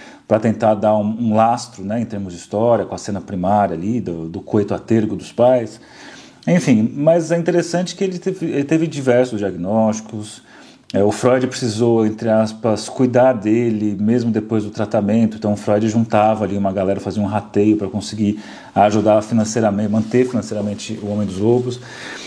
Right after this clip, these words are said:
Então, assim, temos ali um caso que não se encaixou. E é interessante algumas coisas, é, algumas opiniões sobre essa posição do Freud.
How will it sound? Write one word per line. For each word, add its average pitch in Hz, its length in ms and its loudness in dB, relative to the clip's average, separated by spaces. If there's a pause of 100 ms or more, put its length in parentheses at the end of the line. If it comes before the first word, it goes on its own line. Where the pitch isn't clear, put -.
(280)
Então, 208 120 4
assim, 120 600 2
temos 208 320 4
ali 180 160 2
um 208 80 0
caso 160 400 0
que 160 100 -10
não 170 80 -6
se - 140 -10
encaixou. 160 580 -2 (920)
E 113 120 2
é 117 40 4
interessante 117 880 0
algumas 113 560 -2
coisas, 139 1300 0 (160)
é, 85 840 -2 (1400)
algumas 120 280 4
opiniões 127 360 4
sobre 131 300 4
essa 113 260 -2
posição 127 320 -2
do 160 80 -4
Freud. 71 420 -8